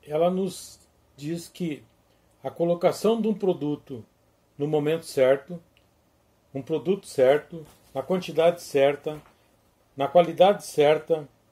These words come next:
no prazo certo, no custo certo e com a tua documentação certa. Isso nos traz uma, uma importância de que é um, é algo que deve ser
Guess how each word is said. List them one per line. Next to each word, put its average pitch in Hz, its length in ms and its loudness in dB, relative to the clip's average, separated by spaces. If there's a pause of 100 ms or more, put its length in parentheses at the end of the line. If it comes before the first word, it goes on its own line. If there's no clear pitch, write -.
(360)
no 143 140 -6
prazo 180 420 4
certo, 151 680 0 (520)
no 165 120 -8
custo 202 480 -8
certo 151 640 0 (420)
e 135 60 -18
com 160 260 -2
a 156 60 -4
tua 170 240 -4
documentação 147 920 -4 (360)
certa. 131 600 0 (840)
Isso 202 300 -4
nos 196 180 -4
traz 170 320 6
uma, 165 340 -4
uma 143 200 -8
importância 143 840 -4 (460)
de 120 180 -14
que 170 460 -6
é 151 100 2
um, 180 320 -2
é 135 200 2
algo 180 360 4
que - 140 -16
deve 165 380 4
ser 165 420 -4